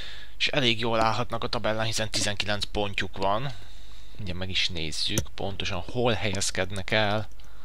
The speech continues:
Nyolcadik helyen. De várjunk, ezt néztük előzőleg, nem? Szerintem igen. Igen, igen, igen, igen, igen.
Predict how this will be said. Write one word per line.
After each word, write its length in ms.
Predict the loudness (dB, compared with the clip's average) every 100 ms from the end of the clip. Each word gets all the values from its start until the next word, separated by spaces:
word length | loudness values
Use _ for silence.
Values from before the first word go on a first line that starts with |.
| -4 -4 -2 -4 -4 -4 -2
Nyolcadik 480 | 0 0 0 -2 -2
helyen. 220 | -4 -4 -4
De 60 | 0
várjunk, 260 | 2 2
ezt 140 | -2 0
néztük 340 | -2 -2 -2
előzőleg, 560 | -2 0 0 0 0 -2
nem? 240 | -2 -2 -2 -4 -4 -4 -2 -4 -4 -4
Szerintem 300 | -4 -2 -2
igen. 260 | -2 -2 -4 -4 -4 -2 -2 -2 -4 -4 -4 -4
Igen, 260 | -4 -4
igen, 200 | -4 -4
igen, 220 | -4 -4 -4
igen, 200 | -4 -4
igen. 200 | -4